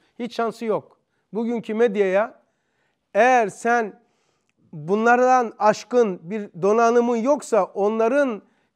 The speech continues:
kelamına, oturumlarına muhatap olup ona dönüşmemek mümkün değil. Onlar gibi düşüneceksin. Çünkü zehirli üflemeleri diyor. Kelam sıfatından kelam ilahi.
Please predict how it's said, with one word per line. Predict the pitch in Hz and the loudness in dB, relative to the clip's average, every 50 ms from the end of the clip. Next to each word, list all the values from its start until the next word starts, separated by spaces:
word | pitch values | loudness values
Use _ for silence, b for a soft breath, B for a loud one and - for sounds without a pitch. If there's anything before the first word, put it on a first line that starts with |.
| _ | _
kelamına, | _ - 214 220 226 240 233 233 226 233 226 233 233 220 202 180 - | _ -2 0 2 4 4 4 4 4 2 2 2 2 2 2 0 -2
oturumlarına | - 208 208 - - 233 226 233 226 226 220 214 214 208 202 | -4 -6 -6 -4 -6 -6 -4 -4 0 2 2 2 2 0 -2
muhatap | 214 233 240 247 240 240 269 269 233 | 0 0 0 0 0 0 0 0 2
olup | 247 233 254 302 254 - _ _ _ _ _ | 2 0 0 -2 -6 -8 _ _ _ _ _
ona | - 208 202 240 262 262 196 | -8 -4 -2 0 0 -2 -2
dönüşmemek | 214 240 262 302 269 - - 233 233 269 302 302 - _ _ _ _ - | -2 -4 -4 -4 -6 -6 -4 -2 -2 -2 -2 -6 -8 _ _ _ _ -10
mümkün | 202 240 254 - 285 285 254 | -10 -8 -8 -6 -6 -4 -2
değil. | 247 214 196 - | -2 -2 -2 -2
Onlar | 220 226 262 269 247 | -4 -2 -2 -2 -2
gibi | 214 226 202 208 180 | -4 -6 -10 -10 -10
düşüneceksin. | 190 - - 175 151 151 139 _ - - 143 127 143 _ _ _ _ _ _ _ _ _ _ _ _ _ _ _ _ _ _ _ | -12 -10 -10 -12 -10 -12 -14 _ -18 -20 -20 -20 -20 _ _ _ _ _ _ _ _ _ _ _ _ _ _ _ _ _ _ _
Çünkü | _ - 262 240 - 233 170 139 175 _ - | _ -8 -8 -6 -6 -8 -10 -10 -14 _ -16
zehirli | 190 143 135 143 226 233 240 247 262 254 294 294 | -14 -10 -4 0 2 2 4 2 2 2 0 0
üflemeleri | 247 - - 233 226 214 208 196 190 175 160 151 135 | -2 0 2 2 2 4 4 2 2 0 -2 -4 -8
diyor. | 147 131 131 123 113 _ _ _ _ _ _ | -10 -12 -12 -14 -18 _ _ _ _ _ _
Kelam | - 240 262 262 302 330 339 320 | -2 0 2 2 4 2 0 -2
sıfatından | - - 302 - - 285 277 262 269 269 254 247 214 226 220 226 247 262 - _ _ _ _ _ _ _ _ _ _ _ _ _ _ _ _ _ _ | -4 -6 -6 -2 0 2 2 2 2 -2 -2 0 4 4 4 4 2 -2 -10 _ _ _ _ _ _ _ _ _ _ _ _ _ _ _ _ _ _
kelam | - 208 214 226 254 269 269 262 254 | -4 -2 0 2 2 4 2 2 0
ilahi. | 254 240 240 226 226 214 202 180 180 180 156 127 - | 0 -2 2 4 4 4 4 2 -2 -4 -6 -8 -10